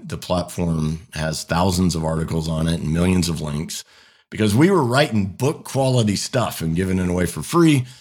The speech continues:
but making, you know, a million bucks a month selling software. And there are some books, like our friend James Clear, that can perform like that. But in my experience, it's easier to make a lot of money selling software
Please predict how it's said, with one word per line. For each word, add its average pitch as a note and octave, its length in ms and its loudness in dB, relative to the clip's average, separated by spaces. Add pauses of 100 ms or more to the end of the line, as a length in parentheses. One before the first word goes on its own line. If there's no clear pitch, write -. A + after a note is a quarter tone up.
(580)
but A2 420 2 (680)
making, F#2+ 800 2 (240)
you F#2 120 -2
know, E2+ 120 0
a E2 40 0
million F2+ 340 4
bucks E2 260 -2
a D#2 40 -2
month D#2+ 260 -2
selling D2 320 -4
software. C#2+ 680 -2 (480)
And G#2+ 240 2
there C#3 220 2
are E3 240 2
some D#3 440 0
books, A#2 380 0
like G#2 180 -4
our A2+ 120 -2
friend A#2 340 0
James A#2 360 2
Clear, A#2 440 0
that F#2+ 180 -2
can G#2 140 0
perform C3 640 2
like E2+ 280 -2
that. D2 340 -8
But G#2 160 -2
in G#2 180 2
my G#3+ 240 2
experience, A#2+ 600 -2
it's F3 160 -6
easier E3+ 380 0
to C3 100 0
make B2 220 2
a D#3+ 60 -2
lot C3 220 4
of A#2+ 60 4
money A#2+ 280 2
selling G2 340 -2
software F2+ 580 -2